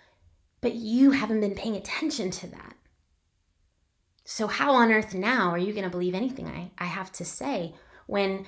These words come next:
your heart is so against it? You're not willing to, to look back and see what God was saying in his word. Okay, as we wrap up, I wanna hit Romans three, verses, uh, twenty to twenty-three.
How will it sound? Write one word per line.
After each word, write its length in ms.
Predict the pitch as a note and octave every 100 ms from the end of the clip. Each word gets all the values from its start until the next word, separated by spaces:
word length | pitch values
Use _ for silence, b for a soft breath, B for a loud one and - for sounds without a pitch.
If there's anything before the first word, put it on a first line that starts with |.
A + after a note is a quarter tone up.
| B
your 180 | - G#3
heart 320 | G3 - A3
is 180 | F#3+ F#3
so 180 | - F#3+
against 440 | F#3 G3+ A#3+ -
it? 180 | E3+ - -
You're 180 | F3+
not 280 | G3 F#3+ F#3
willing 320 | F#3 F#3 F3+ F3+
to, 280 | - E3 F3
to 180 | -
look 320 | F#3 G3+ G#3+ -
back 260 | A#3+ A#3
and 140 | F3+ F3+
see 180 | A#3+
what 160 | G#3 -
God 220 | F#3 G3+
was 100 | F3+
saying 260 | - G3 F3+
in 80 | F3
his 140 | E3
word. 220 | A#3+ F#3 - - _ _ _ _ - - _ _ _ _ _ _ -
Okay, 260 | - - - b -
as 120 | G#3
we 80 | A#3
wrap 200 | G#3+ G#3
up, 200 | F#3+ - B B
I 120 | -
wanna 160 | G#3 G#3+
hit 160 | G#3 F#3+
Romans 340 | F3+ F#3 F3+
three, 420 | - F3+ E3 E3+ B B
verses, 500 | F#3+ F3+ G3 F#3 - _ _ -
uh, 180 | E3+ E3+
twenty 320 | - F#3+ G3
to 80 | F#3
twenty-three. 760 | - E3+ F3 F3 - D#3+ F#3